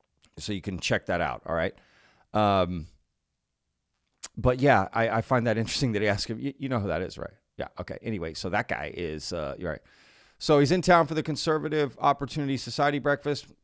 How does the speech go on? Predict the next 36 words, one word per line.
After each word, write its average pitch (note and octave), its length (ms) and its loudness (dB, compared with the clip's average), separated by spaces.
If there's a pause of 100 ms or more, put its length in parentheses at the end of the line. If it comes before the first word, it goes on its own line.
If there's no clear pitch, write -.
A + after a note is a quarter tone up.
(140)
Not G#2+ 140 -6
really G#2 140 -6
sure - 180 -6
what G#2 140 -4
that A2 160 0
is. B2+ 200 -2
I'm G#2 100 -10
sure A2 180 -6
y'all G#2 160 -2
will G2 80 -2
Google A2+ 360 -4
it A#2+ 120 -2
and F#2 100 -8
let G2+ 100 -6
me G#2 120 -6
know. B2 320 0 (460)
I, - 120 -14
I'm - 140 -10
sure E3 180 -2
it's D3+ 120 0
just D3 180 -4
like C#3 180 2
a, A#2+ 260 4
right, C3+ 180 2
it's - 200 -4
election B2+ 480 -4
season, C3 380 -4
right? B2 180 -2
Just, A#2+ 220 -8
like, G#2+ 160 -4
getting C3 160 -4
together, A#2 400 -2
talking A#2+ 340 -2
about G#2+ 240 -2
stuff. A2 420 -2 (540)
Um, F#2+ 760 -4